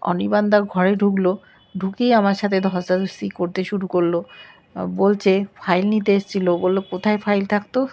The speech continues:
দেখছে যে আলমারিতে। তখন বলছে, "দেখুন তো কোনো এলোমেলো ফাইল আছে কি না। উম, ফাইল যদি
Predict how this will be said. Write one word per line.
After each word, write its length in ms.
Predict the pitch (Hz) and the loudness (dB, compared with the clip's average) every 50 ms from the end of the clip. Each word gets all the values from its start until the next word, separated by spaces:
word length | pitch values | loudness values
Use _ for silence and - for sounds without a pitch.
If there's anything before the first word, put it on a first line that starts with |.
| - _ 202 | -8 _ -4
দেখছে 340 | 196 202 202 202 - 214 202 | -2 -2 -2 -2 -2 -4 -2
যে 140 | 196 196 196 202 - | 0 0 -2 -2 -2
আলমারিতে। 500 | - 190 180 170 160 147 147 - - - 202 - _ - - - - _ _ | -2 -2 -2 -2 -2 -4 -4 -6 -8 -12 -14 -16 _ -20 -20 -20 -20 _ _
তখন 200 | - 202 202 220 220 | -4 0 0 2 2
বলছে, 280 | 220 226 214 202 208 190 214 226 - - - - - _ _ - 196 190 | 2 2 2 2 0 -2 -2 -2 -8 -16 -20 -20 -20 _ _ -4 -4 0
"দেখুন 300 | 185 196 196 196 226 226 220 214 | 2 0 0 2 2 0 2 2
তো 100 | 247 254 262 - _ _ _ - | 0 -2 -4 -6 _ _ _ -2
কোনো 180 | 208 202 196 190 | 0 2 4 4
এলোমেলো 400 | 190 185 190 185 190 190 196 196 | 4 2 2 0 0 0 0 0
ফাইল 260 | 196 202 196 196 196 190 | 0 2 2 2 4 2
আছে 220 | 180 170 175 - 196 | 2 0 0 -4 -6
কি 120 | 196 208 202 | -4 -2 -2
না। 120 | 202 214 226 - - - - - - _ _ _ _ _ _ - | -2 -2 -4 -8 -16 -20 -20 -20 -20 _ _ _ _ _ _ -16
উম, 220 | 220 208 - 170 - - 196 - | -12 -10 -10 -10 -12 -14 -16 -8
ফাইল 240 | - 175 160 160 165 175 | -4 -2 -2 0 0 0
যদি 220 | 190 208 208 233 | 0 0 0 0